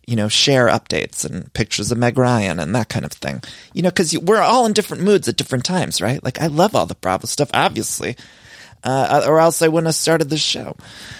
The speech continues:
Uh, but the Summer House stuff, there was a lot of people there. Hannah from Summer House was not there, which I think we all expected. I was expecting some of the Vanderpump Rules kids to be at this wedding because, of course, Bravo led us to believe that they're all good friends, which we know is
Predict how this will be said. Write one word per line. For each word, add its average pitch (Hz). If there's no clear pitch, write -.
Uh, 143
but -
the 160
Summer 185
House 156
stuff, -
there 120
was 120
a -
lot 120
of -
people -
there. 117
Hannah 160
from 170
Summer 165
House 160
was 120
not 139
there, 135
which 127
I 110
think 107
we 110
all 101
expected. -
I 226
was 370
expecting -
some 143
of 165
the 156
Vanderpump 139
Rules 143
kids -
to -
be 160
at 156
this -
wedding 156
because, 143
of 151
course, 233
Bravo 143
led 120
us 113
to -
believe 117
that 95
they're 101
all 101
good -
friends, 107
which -
we 143
know 147
is -